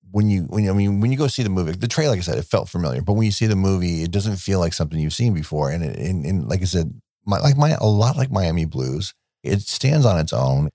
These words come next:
It has elements that are familiar, like I said earlier, but it doesn't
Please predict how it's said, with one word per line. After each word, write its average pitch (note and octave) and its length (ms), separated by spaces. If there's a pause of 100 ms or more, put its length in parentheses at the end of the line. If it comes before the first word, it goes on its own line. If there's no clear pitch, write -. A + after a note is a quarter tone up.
It G#2 60
has D3+ 280
elements G#2 420
that E2+ 120
are C2+ 40
familiar, F#2+ 600
like - 160
I D2 80
said D#2 220
earlier, C#2+ 320 (340)
but D#2+ 160
it E2 220
doesn't F#2+ 340